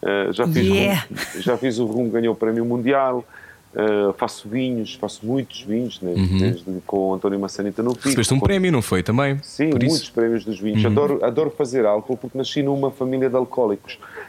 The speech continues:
Speaker 1: e, e todos eles destilavam, destilavam ráquia, que é uma bebida típica da,
Speaker 2: Sim,
Speaker 1: da
Speaker 2: sim,
Speaker 1: Bósnia
Speaker 2: sim.
Speaker 1: e da
Speaker 2: Eu provei.
Speaker 1: Sérvia. Então, toda a minha família tinha uma pequena destilaria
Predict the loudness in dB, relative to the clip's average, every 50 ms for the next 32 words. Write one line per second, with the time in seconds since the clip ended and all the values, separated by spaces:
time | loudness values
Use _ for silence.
0 | -18 -20 -8 -2 0 2 2 4 4 2 2 2 0 0 -2 -4 -6 -12 -14 -12
1 | -10 -10 -10 -10 -12 -14 -18 -20 _ _ _ _ -6 -4 0 0 0 0 0 -2
2 | -2 -2 -2 -6 -14 -16 -16 -6 -2 0 2 2 2 2 0 -2 -2 -2 -4 -6
3 | -8 -12 -12 -4 -2 0 0 2 2 0 0 0 0 0 0 0 -2 -4 -12 -14
4 | -8 -6 -6 -6 -6 -6 -6 -6 -4 -2 -2 -2 -2 -2 -2 0 0 0 -2 -2
5 | -4 -6 -4 -4 -8 -2 -2 0 2 2 2 2 2 2 2 2 2 2 2 2
6 | 2 0 0 2 2 2 2 2 0 -2 -4 -6 -6 -6 -6 -6 -6 -4 -4 0
7 | 2 2 0 2 2 2 2 2 2 2 2 2 0 -2 -6 -14 -20 -20 -20 -20
8 | -18 -4 0 0 0 0 -2 -4 -6 -8 -8 -2 0 2 2 4 2 2 2 0
9 | 0 0 0 0 2 2 2 2 0 0 0 -2 0 0 2 0 0 -2 -4 -2
10 | -2 0 0 0 -2 -4 -8 -4 -2 0 2 2 2 2 2 0 -2